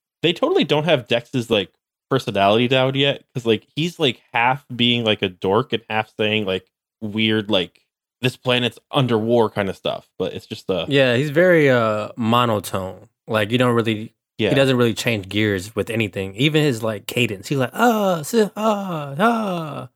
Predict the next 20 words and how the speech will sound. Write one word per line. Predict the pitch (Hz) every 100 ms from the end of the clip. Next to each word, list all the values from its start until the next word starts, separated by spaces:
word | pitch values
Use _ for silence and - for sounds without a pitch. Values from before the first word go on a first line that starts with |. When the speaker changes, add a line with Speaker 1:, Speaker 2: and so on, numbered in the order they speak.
| _ _ _
Speaker 2:
Like, | - 110 101 -
he's | 127 117 117
Speaker 1:
I |
Speaker 2:
just | 147
Speaker 1:
thought | 208 208
we |
Speaker 2:
mon-, | 107 131
Speaker 1:
weren't | 127
Speaker 2:
very | 127 120
Speaker 1:
gonna |
see | 101
him. | 101 101
Speaker 2:
monotone. | 95 - 104 107 _ _ _ _ -
Speaker 1:
I | 147
thought | 208 -
we | 165
weren't | 123 135
gonna | 135 123
see | 107 110
him | 110 135 123